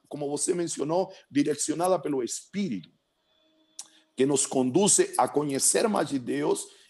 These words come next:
e a poder manifestar, certo? Paulo diz a los Efésios que ele já traçou um caminho de boas obras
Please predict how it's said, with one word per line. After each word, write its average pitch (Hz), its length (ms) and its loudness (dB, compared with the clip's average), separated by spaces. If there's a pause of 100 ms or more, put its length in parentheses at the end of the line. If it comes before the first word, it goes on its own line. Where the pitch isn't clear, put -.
e 127 100 2
a 139 40 6
poder 151 360 4
manifestar, 156 1120 0 (300)
certo? 143 400 -4
Paulo 160 440 0
diz 170 380 -4
a 160 60 0
los 156 180 -4
Efésios - 560 -2 (220)
que 147 340 0
ele 175 320 2
já 175 180 2
traçou 196 800 -2
um 160 160 -4
caminho 180 560 -2
de 143 140 -8
boas 160 500 0
obras 135 680 -2